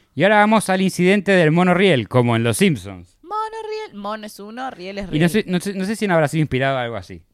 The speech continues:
Speaker 2: Puede ser, a ver.
Speaker 1: De, de este, de este, de este accidente. En julio de dos mil nueve ocurrió un trágico accidente en el sistema de monorriel de Walt Disney World. Dos trenes chocaron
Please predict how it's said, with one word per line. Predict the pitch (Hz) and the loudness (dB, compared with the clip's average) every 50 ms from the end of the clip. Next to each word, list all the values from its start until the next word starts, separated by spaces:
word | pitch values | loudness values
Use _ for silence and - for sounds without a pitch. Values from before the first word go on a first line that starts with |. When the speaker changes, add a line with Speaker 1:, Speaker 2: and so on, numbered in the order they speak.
| _ _ | _ _
Speaker 2:
Puede | 190 185 180 175 | -10 -10 -10 -10
ser, | - 190 170 156 | -12 -12 -12 -12
a | 143 143 | -12 -12
ver. | 147 123 | -12 -8
Speaker 1:
De, | 117 120 123 | -8 -4 -4
de | 123 | -4
este, | 127 - - 135 120 | -4 -4 -6 -6 -6
de | 123 | -6
este, | 123 - 123 113 110 | -6 -6 -6 -6 -6
de | 113 | -6
este | 110 - 117 | -6 -8 -10
accidente. | 104 - - 104 95 87 80 - - - | -10 -10 -12 -14 -14 -14 -16 -16 -12 -2
En | 202 226 226 226 | 0 2 2 2
julio | - - 302 302 269 233 | 4 4 4 4 6 6
de | 175 135 | 4 4
dos | 120 123 | 4 2
mil | 190 196 165 | 2 2 2
nueve | 156 185 214 202 180 143 | 4 4 4 4 4 2
ocurrió | 117 120 156 180 214 | 2 0 0 0 0
un | 214 | 0
trágico | 180 202 226 220 196 | 0 0 2 2 2
accidente | 160 135 120 143 165 170 160 170 | 0 -2 -4 -4 -4 -2 -2 -2
en | 156 | -2
el | 117 | -2
sistema | 110 120 - - 165 165 156 135 | -4 -4 -4 -2 -2 0 0 0
de | 120 | 0
monorriel | 120 151 170 160 135 135 160 165 151 | 0 0 0 0 0 0 0 0 0
de | 139 | 0
Walt | 123 131 123 117 123 | 0 0 -2 -2 -2
Disney | 131 120 131 131 | -2 -2 -2 0
World. | 156 165 147 90 - - _ _ _ - - - - _ _ - | 0 0 0 -2 -4 -10 _ _ _ -20 -20 -20 -20 _ _ -2
Dos | 160 220 233 - | 0 0 0 2
trenes | - 269 262 254 233 - | 0 0 2 2 0 0
chocaron | - 156 131 - - 240 262 226 214 214 208 208 | 0 -2 -2 0 0 0 2 4 4 2 2 -2